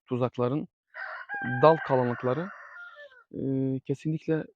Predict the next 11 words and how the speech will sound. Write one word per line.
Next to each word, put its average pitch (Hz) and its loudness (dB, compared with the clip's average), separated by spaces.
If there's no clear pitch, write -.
baş 147 0
parmağımızın 127 -2
kalınlığından, 131 -2
yani 143 2
baş 165 0
parmağımızın 147 0
kalınlığında 131 4
olması 120 0
gerekiyor 117 0
en 123 4
az. - -4